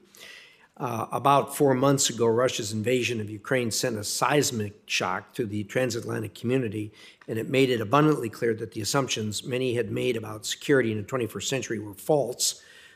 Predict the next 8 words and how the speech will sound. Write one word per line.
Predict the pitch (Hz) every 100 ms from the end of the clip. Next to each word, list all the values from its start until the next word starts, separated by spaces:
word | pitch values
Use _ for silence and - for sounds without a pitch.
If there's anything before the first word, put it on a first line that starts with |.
| _
uh, | - 104 104 -
or | 113 104
at | 127
least | 135 -
misperceived, | 123 131 - - - - 151 107 107 - - _ -
and | 117 110
forced | 147 139 - - - - - -
us | 147 123 - -